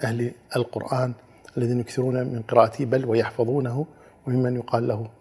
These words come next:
"اقرأ وارتق، فإن منزلتك عند كل آ-، عند آخر آية تقرأها". والله أعلم،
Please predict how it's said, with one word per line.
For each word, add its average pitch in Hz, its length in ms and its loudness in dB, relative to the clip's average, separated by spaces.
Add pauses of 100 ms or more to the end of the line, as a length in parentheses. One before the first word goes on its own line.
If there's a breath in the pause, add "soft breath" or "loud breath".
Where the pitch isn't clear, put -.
"اقرأ 156 320 -2 (500)
وارتق، - 460 -4 (600 loud breath)
فإن 120 360 0
منزلتك 117 580 0
عند 110 180 -4
كل 117 240 0
آ-، 139 380 0
عند 127 160 0
آخر 120 440 2
آية 147 360 2 (500 loud breath)
تقرأها". - 520 -8 (240)
والله 117 300 2
أعلم، 139 320 -4